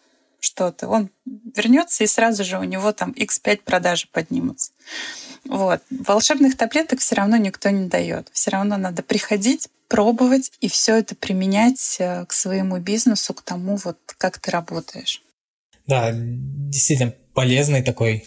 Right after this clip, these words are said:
Speaker 2: э, важный совет. Кто-то, мне кажется, подсаживается как, э, на наркотик на эти конференции
Speaker 1: Да.
Speaker 2: и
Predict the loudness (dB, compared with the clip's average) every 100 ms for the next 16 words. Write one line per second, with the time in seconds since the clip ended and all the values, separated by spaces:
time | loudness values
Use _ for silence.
0 | -8 -2 0 -2 -4 -8 -10 -4 0 2
1 | 2 0 2 2 0 -2 -14 -20 -20 -8
2 | -2 2 2 2 2 2 2 2 0 0
3 | -2 0 2 4 2 2 0 0 0 -2
4 | -2 0 2 2 2 2 2 2 0 2
5 | 0 0 0 0 0 -2 -2 0 0 2
6 | 2 2 2 0 0 0 0 -2